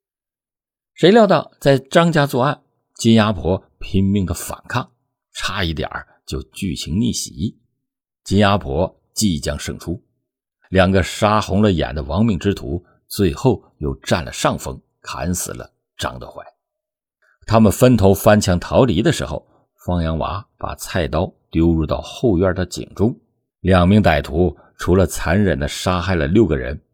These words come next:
没有抢劫到任何值钱的钱物。张志海被抓半年以后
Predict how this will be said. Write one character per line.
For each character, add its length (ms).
没 140
有 120
抢 320
劫 160
到 220
任 320
何 240
值 260
钱 220
的 80
钱 300
物。 180
张 160
志 80
海 180
被 200
抓 180
半 200
年 120
以 80
后 320